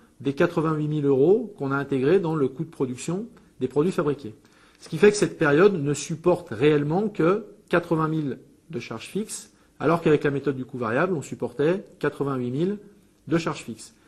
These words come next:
Ce qui explique qu'au final, le résultat soit supérieur en coût complet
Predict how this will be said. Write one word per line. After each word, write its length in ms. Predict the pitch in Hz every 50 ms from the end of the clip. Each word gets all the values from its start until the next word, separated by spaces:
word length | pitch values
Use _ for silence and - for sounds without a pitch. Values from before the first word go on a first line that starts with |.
| _ _ _
Ce 100 | - -
qui 100 | - 139
explique 600 | 131 - - - - 202 233 233 - - - - _
qu'au 100 | 151 139
final, 500 | - - 147 143 151 170 196 220 208 208 - - - - _ _
le 140 | 117 135 143
résultat 680 | 139 147 135 139 135 131 - 151 165 190 202 - - - - - _ _
soit 360 | - - - 139 139 131 131
supérieur 800 | - - - 175 160 165 160 143 135 139 143 156 180 202 214 214 - - - - _ _ _ _ _ _ _ _ _ -
en 160 | 156 175 170
coût 140 | 175 - 160
complet 520 | - 160 139 - - 143 151 180 208